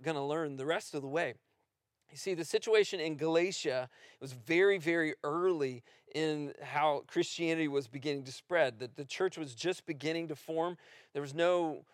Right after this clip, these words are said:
real organized systems that were leading the church at this point. Paul really doesn't even begin talking about deacons or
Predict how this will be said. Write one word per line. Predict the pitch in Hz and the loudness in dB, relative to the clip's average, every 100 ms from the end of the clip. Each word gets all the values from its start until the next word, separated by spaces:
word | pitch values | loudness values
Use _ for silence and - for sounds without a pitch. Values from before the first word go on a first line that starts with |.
| _ - | _ -8
real | 147 180 170 - | 0 4 4 0
organized | 156 175 185 170 151 151 151 | 2 4 4 2 2 2 2
systems | - - 190 - - 160 151 147 - | -2 2 2 2 2 2 2 -4 -4
that | 147 135 | -2 0
were | 147 135 127 - - - | 2 0 -2 -10 -20 -10
leading | 131 165 180 170 | -6 -2 0 0
the | 143 | -2
church | 135 - 175 - | -2 -2 -2 -4
at | 131 | -6
this | 120 - | -8 -8
point. | - 139 139 123 | -6 -4 -4 -4
Paul | - 190 | 0 2
really | 180 175 160 | 4 2 0
doesn't | 143 156 165 | -2 -2 -4
even | 147 | -6
begin | 143 139 151 | -8 -6 -6
talking | 143 151 151 147 | -4 -4 -2 -2
about | 143 120 120 | -4 -6 -8
deacons | 147 165 170 160 147 | -8 -8 -6 -6 -6
or | 123 | -8